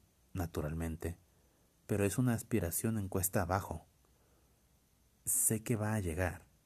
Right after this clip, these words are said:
sé que vendrá sola, sé que no será preciso que yo proponga nada. Así es fácil, así vale la pena entregarse y tomar decisiones.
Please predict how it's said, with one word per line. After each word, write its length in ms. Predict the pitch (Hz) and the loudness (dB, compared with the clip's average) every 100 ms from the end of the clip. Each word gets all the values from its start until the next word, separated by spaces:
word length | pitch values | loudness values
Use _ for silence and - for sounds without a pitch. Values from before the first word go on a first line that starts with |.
| _ - | _ -6
sé 300 | - 98 95 | -2 -2 -2
que 120 | 98 | -2
vendrá 340 | 87 78 - | -2 -2 -2
sola, 400 | - 92 78 85 - _ _ _ _ | 0 0 -2 -8 -18 _ _ _ _
sé 400 | - - 92 110 | -2 2 2 0
que 160 | - 80 | -4 -2
no 180 | 85 | -2
será 320 | 95 95 92 95 | -2 -2 -2 0
preciso 460 | 90 - 92 92 | -2 -2 -2 -2
que 160 | - 82 | -4 -2
yo 140 | 90 | -2
proponga 500 | 92 95 - 95 92 | -2 -4 -2 -2 -2
nada. 400 | 82 90 82 82 _ _ _ _ _ _ _ _ _ _ _ _ _ - | 0 -2 -2 -8 _ _ _ _ _ _ _ _ _ _ _ _ _ -8
Así 280 | 80 - 104 | -4 -2 -2
es 100 | - | -2
fácil, 380 | 98 - 82 85 _ _ _ _ - | -4 -2 -6 -8 _ _ _ _ -8
así 240 | 87 - | -4 0
vale 220 | 98 101 | 0 0
la 100 | 95 | 0
pena 200 | 92 98 | -2 -2
entregarse 600 | 101 90 80 90 104 - | -2 -4 -2 -2 -2 -4
y 60 | 82 | -4
tomar 260 | 82 82 85 | -4 -4 -4
decisiones. 800 | 82 - - 82 82 - - | -6 -6 -6 -6 -8 -10 -12